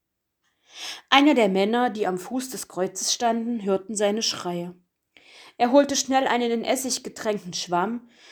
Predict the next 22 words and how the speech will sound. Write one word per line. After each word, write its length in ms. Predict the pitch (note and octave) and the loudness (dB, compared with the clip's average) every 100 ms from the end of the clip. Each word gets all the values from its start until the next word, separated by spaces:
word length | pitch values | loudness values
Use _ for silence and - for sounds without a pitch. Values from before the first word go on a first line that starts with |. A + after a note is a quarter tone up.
| - | -14
steckte 400 | - C#4 C4+ - | 0 2 2 -2
ihn 140 | C4 | -2
auf 120 | A#3 - | -2 0
einen 300 | G3 F#3 F#3 | 0 0 -2
Stock 380 | - A3+ A#3+ | -2 0 0
und 160 | C4 B3+ | 0 -2
hielt 240 | G#3+ G#3 | -4 -4
ihn 120 | A#3 G#3+ | -4 0
Jesus 300 | G3 G#3 - | 0 0 -2
an 160 | G#3+ | -4
die 80 | A3+ | -4
Lippen. 480 | G#3+ F#3 D#3+ E3 _ _ _ _ _ _ _ | -4 -4 -6 -16 _ _ _ _ _ _ _
Jesus 500 | F#3 G#3 G#3 B3+ - | 2 2 2 -2 -4
rief: 360 | A#3 G#3+ - _ _ _ _ _ _ | -6 -8 -12 _ _ _ _ _ _
„Vater, 680 | - B3+ A#3 A3 F#3 E3 E3 _ _ _ _ | -2 6 6 6 -2 -8 -10 _ _ _ _
in 140 | G#3+ G#3 | -6 2
deine 300 | G#3 G3 F#3+ | 4 6 4
Hände 460 | G3+ G#3 A#3+ B3+ | 4 4 4 2
befehle 500 | C4 C4 A3 G#3+ G#3+ | 2 0 4 4 4
ich 180 | G#3+ - | 0 -2
meinen 300 | A3 G#3+ G#3+ | -2 -2 0
Geist.“ 520 | E3 D#3 D#3+ - _ | 0 0 -2 -10 _